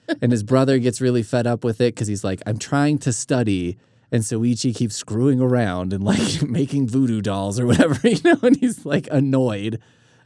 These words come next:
Speaker 2: Um, all the, and his classmates are annoyed by him. Everybody's kind of annoyed. So it's funny 'cause he's, like, this mystical dark force, but the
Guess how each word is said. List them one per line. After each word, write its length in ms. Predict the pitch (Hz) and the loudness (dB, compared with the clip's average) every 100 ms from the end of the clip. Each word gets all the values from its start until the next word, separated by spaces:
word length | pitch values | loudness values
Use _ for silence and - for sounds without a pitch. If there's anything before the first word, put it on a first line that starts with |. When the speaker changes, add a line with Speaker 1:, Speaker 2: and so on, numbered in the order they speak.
| - | 0
Speaker 2:
Um, 320 | 143 131 123 | 2 4 0
all 240 | 135 151 | 0 2
the, 120 | 147 - | 2 0
and 320 | 151 139 131 | 0 0 -2
his 220 | 127 127 | -2 -2
classmates 640 | 123 127 113 113 117 110 107 | -2 -4 -2 -2 -2 -2 -2
are 80 | 98 | -2
annoyed 520 | 95 101 101 101 98 | -2 -2 -2 -2 -4
by 200 | 98 98 | -4 -4
him. 340 | 107 98 95 | -4 -4 -6
Everybody's 480 | 76 135 180 175 151 | -4 -2 0 0 -2
kind 220 | - 147 | -2 -2
of 100 | 123 113 | -2 -4
annoyed. 640 | 117 110 110 101 80 69 120 _ _ _ _ | -4 -4 -4 -4 -8 -12 -16 _ _ _ _
So 160 | - 139 | -4 0
it's 120 | 131 | 0
funny 320 | 131 170 143 123 | -2 -2 0 0
'cause 180 | 127 | 0
he's, 220 | 113 110 107 | -2 -2 -2
like, 240 | 107 101 | -2 -2
this 200 | 104 95 | -4 -4
mystical 520 | 95 104 - 104 98 | -4 -4 -4 -6 -6
dark 320 | 90 98 92 | -4 -6 -6
force, 320 | - 95 87 87 | -8 -6 -6 -6
but 200 | 95 - _ _ _ _ _ _ _ | -8 -8 _ _ _ _ _ _ _
the 440 | - 107 98 95 | 0 2 2 0